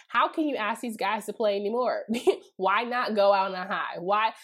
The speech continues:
That was probably Chazz Surratt's best game. Why would he play in a bowl game and potentially get played,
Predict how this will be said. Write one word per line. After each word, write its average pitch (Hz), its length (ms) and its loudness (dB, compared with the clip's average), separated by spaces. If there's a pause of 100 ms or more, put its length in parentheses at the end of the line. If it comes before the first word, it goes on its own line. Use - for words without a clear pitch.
(140)
That 240 120 2
was 240 120 -2
probably 254 280 2
Chazz 240 280 2
Surratt's 202 320 0
best 202 340 0
game. 202 240 0
Why 254 260 4
would 277 260 2
he 247 180 -2
play 240 180 0
in 226 80 2
a 214 60 2
bowl 208 200 4
game 202 320 4
and 208 80 -2
potentially 208 440 -2
get 202 160 0
played, 180 480 2